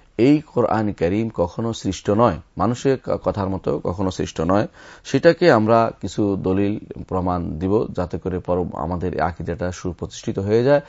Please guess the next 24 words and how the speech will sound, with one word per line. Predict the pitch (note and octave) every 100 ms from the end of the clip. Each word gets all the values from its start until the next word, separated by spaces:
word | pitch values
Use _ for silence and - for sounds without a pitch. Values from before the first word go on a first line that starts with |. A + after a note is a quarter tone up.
| - -
এবং | - C3 C#3
কেউ | - D3
কোনোদিন | C#3+ A#2+ A#2+ G#2+
এ |
ব্যাপারে | F#2+ E2+ G2 G2+
সন্দেহ | G2+ - F#2 F#2
পোষণ | - E2+ F2
না | E2+ E2+
করে | - B2
এবং | F2+ F2+ -
প্রমাণ, | E2+ F2+ F#2 F2 - -
প্রমাণ, | E2+ F#2+ F#2+ F2+ -
প্রমাণিত | - G2 B2+ C3 G#2+
হয়ে | G#2+ G#2
যায় | G2
প্রত্যেকের | F#2 E2 - F2+ F2
অন্তরে | D#2+ F2 G#2 E3+ - - -
যে | G#2
কোরআন | G#2 - A2 F#2
কারীম | - F2+ G#2 A2+
আল্লাহ | E2 F2
তাআলার | - F2+ F2
বাণী, | D#2+ E2 G#2 C#3+ -
এটা | F2+ F2+